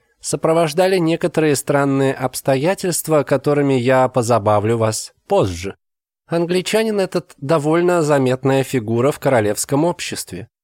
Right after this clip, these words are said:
У него есть старший брат, который делает деньги столькими способами, что всех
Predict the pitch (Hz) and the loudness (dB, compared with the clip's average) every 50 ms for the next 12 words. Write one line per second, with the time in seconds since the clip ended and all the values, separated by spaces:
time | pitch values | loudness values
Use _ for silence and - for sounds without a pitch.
0 | _ _ - - 151 156 156 156 165 170 165 165 156 151 - - - - - - | _ _ -2 0 2 2 2 2 2 2 2 0 0 -2 -4 -6 -8 -8 -4 -2
1 | - 143 147 143 - - - 151 139 160 175 202 202 160 - - - 120 117 - | 0 0 0 -2 -2 -4 -4 -4 -2 -2 0 0 0 -2 -2 -2 -2 -2 0 0
2 | 120 117 123 123 113 113 127 123 120 123 123 120 117 110 117 139 156 175 160 143 | 2 2 2 2 2 2 2 2 2 2 2 0 0 -2 -2 0 0 0 0 0
3 | 127 131 123 - - - 143 139 131 - 139 127 123 127 120 - - _ - 175 | 0 0 -2 0 0 0 0 0 0 -2 0 2 2 2 0 -2 -4 _ -2 -2
4 | 190 185 - - 113 107 110 110 110 107 104 - - 131 127 117 - - - 175 | 0 0 -2 -2 0 0 0 2 2 0 0 -2 -2 -2 -2 -2 -2 -2 -2 -2
5 | 190 - - | -2 -2 -4